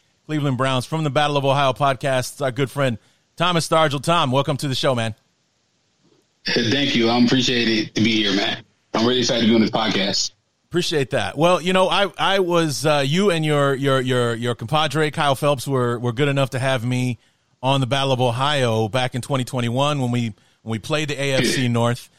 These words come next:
Speaker 1: And, um,
Speaker 2: Yeah.
Speaker 1: so, I, I mean, I wasn't able to have you on for the, for the Browns 'cause I met you after, um, I met you after I'd already had my Cleveland Browns guest on the show.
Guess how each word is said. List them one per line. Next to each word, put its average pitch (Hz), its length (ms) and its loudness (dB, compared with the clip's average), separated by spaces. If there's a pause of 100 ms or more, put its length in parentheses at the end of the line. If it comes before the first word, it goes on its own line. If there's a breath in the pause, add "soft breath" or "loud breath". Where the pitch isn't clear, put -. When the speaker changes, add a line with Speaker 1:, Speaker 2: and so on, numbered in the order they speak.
(400 soft breath)
Speaker 1:
And, 113 380 -2
um, 110 500 2
Speaker 2:
Yeah. 113 200 0
Speaker 1:
so, 139 200 0
I, 135 280 2
I 139 100 -2
mean, 143 160 0
I 135 120 2
wasn't 170 320 2
able 156 300 0
to 160 180 -4
have 131 460 0
you 151 320 -2
on 110 380 -2
for 117 160 -8
the, 101 100 -8 (160)
for 127 120 -8
the 113 60 -4
Browns 135 500 0
'cause 123 120 -6
I 123 100 0
met 131 260 -4
you 127 100 -8
after, 113 720 -6 (560)
um, 101 520 -2 (140)
I 120 80 -8
met 127 180 -6
you 180 180 0
after 131 320 -2
I'd 120 160 0
already 113 500 -2 (120)
had 143 220 -4
my 135 160 -2
Cleveland 113 400 -6
Browns 139 300 -2
guest 110 260 -6
on 101 140 -6
the 95 40 -8
show. 95 320 -10